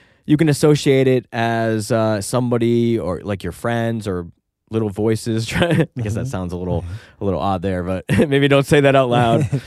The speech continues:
Speaker 2: <laughs>
Speaker 1: in public places. Uh,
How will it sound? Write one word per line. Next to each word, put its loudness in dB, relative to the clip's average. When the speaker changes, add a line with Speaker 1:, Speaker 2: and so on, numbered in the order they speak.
Speaker 2:
<laughs> -20
Speaker 1:
in -2
public 2
places. 2
Uh, 0